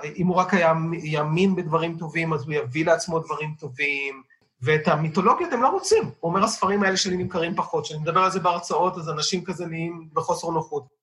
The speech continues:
והוא מאוד מאוד מתוסכל מזה, כי הוא מאמין שזה הדבר האמיתי. אבל ככה זה להיות חדשן. לפעמים אתה נהיה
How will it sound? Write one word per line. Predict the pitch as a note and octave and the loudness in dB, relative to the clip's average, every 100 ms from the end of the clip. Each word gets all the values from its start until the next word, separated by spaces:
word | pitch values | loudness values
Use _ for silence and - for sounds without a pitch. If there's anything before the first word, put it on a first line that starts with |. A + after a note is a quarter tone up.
| _ _ | _ _
והוא | C3+ F#3 | 6 6
מאוד | G#3+ - - E3+ | 6 6 4 4
מאוד | D3 C#3 D3 D3+ | 2 0 0 -2
מתוסכל | D3+ D#3 - A#3+ F4+ F4 | -4 -6 0 2 2 2
מזה, | - B2 | 0 -2
כי | E3 | 0
הוא | D3+ | 4
מאמין | C#3 C#3+ G3+ | 4 4 2
שזה | A3 F#3+ D3+ | 2 0 0
הדבר | D#3+ C#3 D3 C#3 | 0 0 0 0
האמיתי. | C#3 D3+ - C4+ G#3+ - _ _ _ _ - | -2 -4 -8 -2 -4 -4 _ _ _ _ 0
אבל | D#3+ F3 | 2 4
ככה | A3+ D4 | 2 2
זה | A3 | 2
להיות | G3 F#3+ - | 4 2 2
חדשן. | G#3 - D#3+ B2 - _ _ _ D#3 | 0 2 2 2 -8 _ _ _ 0
לפעמים | - F3+ A#3+ C4 | 4 4 6 4
אתה | A3 F3+ | 4 2
נהיה | D#3+ D#3+ D#3+ D3+ C#3+ | 4 4 6 6 6